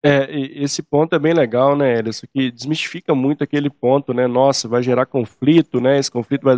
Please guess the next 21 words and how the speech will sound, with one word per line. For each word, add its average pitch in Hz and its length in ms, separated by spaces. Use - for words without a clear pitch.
vai 123 200
ficar - 180
ruim, 127 380
o 127 80
clima. 151 380
Pelo 190 180
contrário, 165 560
né, 156 340
é, 127 320
que 151 80
bom 151 220
que 202 100
gere 165 240
conflito 143 540
pra 165 100
gerar 165 220
novas 165 260
ideias, 139 440
novas 165 220
soluções, 143 640
né, 127 160